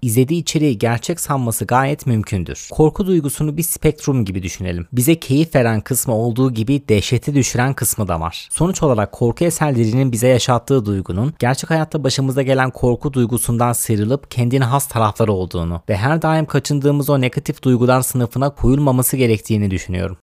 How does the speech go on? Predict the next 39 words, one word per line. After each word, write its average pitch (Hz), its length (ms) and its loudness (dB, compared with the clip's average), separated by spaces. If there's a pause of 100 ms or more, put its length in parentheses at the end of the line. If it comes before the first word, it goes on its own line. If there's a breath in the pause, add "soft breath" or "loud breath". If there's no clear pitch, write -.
İşin 165 320 2
bir 151 160 4
de 175 80 4
hormonal 135 680 2
boyutuna 135 340 0
odaklanmamız 113 640 0
gerekiyor. 87 500 -4
Korku 139 320 2
içerikleri 170 420 0
tüketirken 156 760 -2
beynimizin 123 480 0
içinde 113 400 0
havai 117 420 0
fişekler 107 520 -2
patlar 113 420 -2
desek 120 340 -2
o 131 120 -8
kadar 143 320 2
da 123 60 4
abartmış 117 460 0
olmayız. 92 640 -4
Bir 160 100 -6
kere 196 180 0
salgıladığımız 143 840 2
adrenalin 127 540 2
hormonu 120 460 0
sonucu 104 400 -2
kalp 135 320 -4
atışımız 120 480 -2
hızlanır. 101 520 -2
Kaslarımıza 131 600 0
daha 127 180 4
fazla 104 320 2
oksijen, 117 560 -2
beynimize 123 460 2
daha 123 180 4
fazla 135 280 -4
kan 110 320 -2
gider 87 360 -6